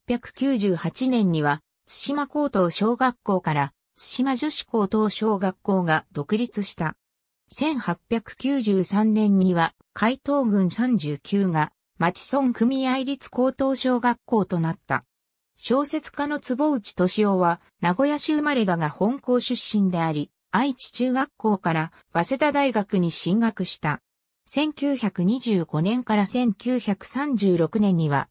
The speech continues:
工場定義が校長を務めた。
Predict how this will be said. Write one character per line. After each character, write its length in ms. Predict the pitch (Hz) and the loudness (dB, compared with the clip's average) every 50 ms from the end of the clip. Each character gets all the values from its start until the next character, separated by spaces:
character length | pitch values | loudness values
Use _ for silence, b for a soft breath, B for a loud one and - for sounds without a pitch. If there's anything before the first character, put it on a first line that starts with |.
| _ _ _ _ | _ _ _ _
工 260 | - - 226 269 302 | -2 0 2 2 2
場 220 | 285 294 285 285 277 | 0 0 0 0 0
定 260 | - 311 311 311 285 | 0 0 0 0 2
義 160 | 262 240 214 | 2 2 0
が 140 | 190 175 165 | 0 0 -2
校 260 | - - 170 202 262 | -2 -2 -2 -2 -2
長 240 | - - 233 226 226 | 0 0 0 2 2
を 80 | 220 | 0
務 280 | 214 - - - 226 214 | -2 -4 -4 -2 0 0
め 100 | 190 170 | 0 0
た。 240 | - 156 139 - | -2 -6 -8 -8